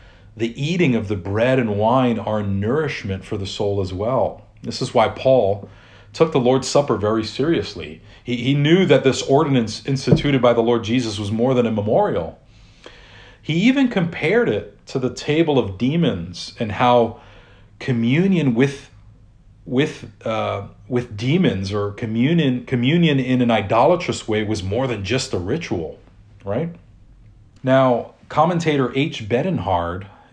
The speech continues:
in, uh, in the New International Dictionary of New Testament Theology and Exegesis, he says this, and I quote, "To sit down at the table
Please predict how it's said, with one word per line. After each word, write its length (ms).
in, 300
uh, 400
in 120
the 80
New 200
International 580
Dictionary 580
of 120
New 160
Testament 460
Theology 500
and 80
Exegesis, 1000
he 160
says 380
this, 440
and 140
I 80
quote, 400
"To 140
sit 500
down 420
at 200
the 80
table 760